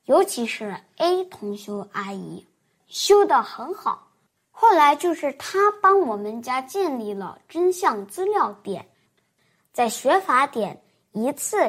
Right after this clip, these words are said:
就学法两个多小时，感觉到了身体的高度进化。在回家的路上，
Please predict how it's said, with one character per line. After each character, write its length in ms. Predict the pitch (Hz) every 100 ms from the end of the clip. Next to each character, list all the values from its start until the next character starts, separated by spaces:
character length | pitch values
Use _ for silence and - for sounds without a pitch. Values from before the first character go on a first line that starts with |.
| -
就 160 | - 208
学 340 | 196 - 233
法 280 | 247 208 -
两 120 | - - _ _
个 160 | - 320
多 200 | 349 330
小 220 | 262 175
时， 340 | - - 185 - _ _ _ -
感 200 | 220 214
觉 220 | 208 220
到 180 | 233 220
了 160 | 202
身 320 | 202 - 330 349
体 220 | - 185
的 220 | - 170 -
高 240 | 302 339
度 180 | 339 269
进 280 | 190 277 240
化。 400 | - 294 214 - _ _ _ _ _
在 260 | 220 208
回 280 | 196 - 220
家 260 | 240 381 427
的 140 | 285
路 200 | 220 214
上， 280 | 190 190 185